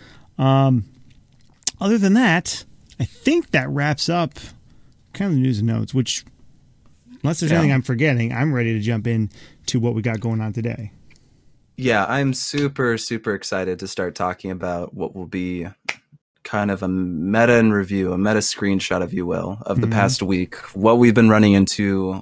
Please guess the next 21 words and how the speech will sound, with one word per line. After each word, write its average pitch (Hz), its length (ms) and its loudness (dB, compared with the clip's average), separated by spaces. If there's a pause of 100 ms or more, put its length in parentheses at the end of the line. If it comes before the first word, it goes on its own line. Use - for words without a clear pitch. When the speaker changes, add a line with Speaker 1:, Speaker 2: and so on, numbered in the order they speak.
Speaker 2:
what 101 260 0
we've 123 240 4
been 117 160 6
playing, 101 520 4
what 95 140 2
we're 98 80 -2
expecting, 101 560 0
all 95 160 2
the 95 100 -4
good 85 220 -8
stuff - 340 -8
that 90 120 -4
I 87 80 -2
think, 87 360 -8
uh, 98 440 -6 (420)
I 104 80 -2
think 117 160 2
everyone 104 420 4
kind 98 220 -2
of 90 80 -4
just - 400 -8